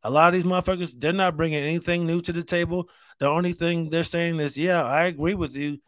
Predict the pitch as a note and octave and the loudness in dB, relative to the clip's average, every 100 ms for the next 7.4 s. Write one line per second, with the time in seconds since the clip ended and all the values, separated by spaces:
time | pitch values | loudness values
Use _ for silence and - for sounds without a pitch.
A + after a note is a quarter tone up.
0 | _ A2 D3+ F#3+ - D#3 C#3+ D3 B2 C3+ | _ 0 2 2 0 0 0 0 -2 -4
1 | - D3 D#3 D#3 D3 F#3+ E3 A#2+ C3 D#3+ | -4 0 2 0 -2 -4 -4 -6 -8 -4
2 | D#3+ D3 C4 B3 D3+ - _ _ C#4 D4 | -2 2 2 4 2 -4 _ _ 0 0
3 | - C3+ G3+ C#4 C4 D#3+ F3+ F#3 A3 - | 0 -2 0 0 0 0 -2 -2 -8 0
4 | F#3+ C4+ A3+ A3 A#3+ C4+ D#4 D#3 C3+ C3+ | 6 8 8 6 4 0 0 2 2 0
5 | F3 - _ _ - F3 F3 F3 F3 F3 | -4 -10 _ _ 2 6 8 8 6 2
6 | G#3+ C#3 C3+ C#3+ F3+ C#3 A3+ G#3 F#3+ B3+ | 2 2 2 2 0 0 2 2 2 -4
7 | - D3 C3+ F#3 | -2 2 4 2